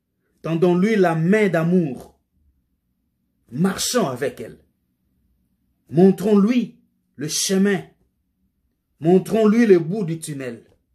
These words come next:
Parce que nous avons encore besoin d'elle dans la société.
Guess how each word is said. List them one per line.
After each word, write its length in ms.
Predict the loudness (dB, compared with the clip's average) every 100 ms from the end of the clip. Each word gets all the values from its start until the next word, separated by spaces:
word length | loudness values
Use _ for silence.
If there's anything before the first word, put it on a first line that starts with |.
| _ _ _ _ _ _ _ _ _ _ _ _ _
Parce 220 | -8 -4
que 80 | 0
nous 360 | 4 4 2
avons 260 | -4 -10 -10
encore 280 | -10 -14 -10
besoin 320 | -10 -10 -14
d'elle 340 | -12 -12 -14 _ _ _ _ _ _
dans 120 | -14 -14
la 120 | -16
société. 560 | -16 -16 -16 -20 -20